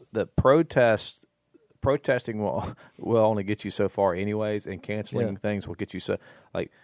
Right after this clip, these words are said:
Speaker 1: there better be a better alternative than just our negation of something bad.
Speaker 2: That's
Speaker 1: That,
Speaker 2: what
Speaker 1: that,
Speaker 2: I was
Speaker 1: yeah.
Speaker 2: getting at, which, 'cause that's what, that's the way the world works now. When you wanna get something done, all the advertisers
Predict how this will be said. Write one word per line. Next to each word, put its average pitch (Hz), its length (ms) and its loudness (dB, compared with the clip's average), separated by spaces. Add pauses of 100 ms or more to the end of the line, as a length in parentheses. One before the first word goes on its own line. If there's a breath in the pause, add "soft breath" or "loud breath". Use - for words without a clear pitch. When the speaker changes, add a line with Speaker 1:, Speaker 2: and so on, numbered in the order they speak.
(220 soft breath)
Speaker 1:
there 110 120 0
better 175 300 6
be 147 160 6
a 110 60 8
better 113 380 4
alternative 98 800 0
than 90 140 -6
just 101 260 -4 (180)
our 117 220 6
negation 101 720 -2
of 92 280 -2
something 92 420 -4
bad. 95 360 -2
Speaker 2:
That's 202 240 6
Speaker 1:
That, 214 60 -2
Speaker 2:
what 214 120 8
Speaker 1:
that, 180 160 10
Speaker 2:
I 180 40 10
was 147 160 6
Speaker 1:
yeah. 113 80 2
Speaker 2:
getting 127 240 4
at, 113 320 0
which, 185 260 4 (120)
'cause 190 180 2
that's 233 260 6
what, 214 360 6
that's 196 320 2
the 185 160 0
way 185 280 4
the 139 140 0
world 139 420 4
works 160 420 0
now. 117 300 0
When 113 220 -2
you 170 180 -4
wanna 165 360 -2 (200)
get 143 220 -2
something 117 420 -4
done, 135 500 0 (680 soft breath)
all 160 200 8
the 139 160 2
advertisers 135 840 2